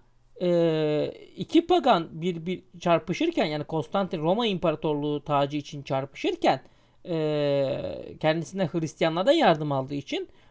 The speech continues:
o da Hristiyanlığın yardımı konusunda yani Hristiyanların yardımı devam ettirebilmek için kendisini Hristiyan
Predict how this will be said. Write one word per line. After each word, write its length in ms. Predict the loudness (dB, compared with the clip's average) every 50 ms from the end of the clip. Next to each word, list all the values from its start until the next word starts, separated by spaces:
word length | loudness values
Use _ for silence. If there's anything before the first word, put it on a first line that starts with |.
| _ _
o 80 | 4 6
da 120 | 6 6 4
Hristiyanlığın 560 | 2 0 0 -2 0 0 0 0 0 -2 -2
yardımı 540 | 0 2 4 6 6 6 4 2 -2 -4 -4
konusunda 480 | -6 -6 -6 -6 -10 -12 -14 -10 -8 -8
yani 280 | -6 -4 -2 -2 -2
Hristiyanların 380 | -2 -4 -2 -2 -2 -2 0 2
yardımı 360 | 2 2 2 2 0 -4 -4
devam 280 | -2 -2 -2 -2 -2 -4
ettirebilmek 520 | -4 -2 0 0 0 0 0 -2 -6 -6
için 260 | -6 -6 -6 -6 -6 -10 -16 -20 -20 -20 0 6
kendisini 600 | 6 8 8 6 4 0 -2 -2 -2 -2 -2 0
Hristiyan 600 | 2 2 4 2 2 4 4 6 6 6 4 2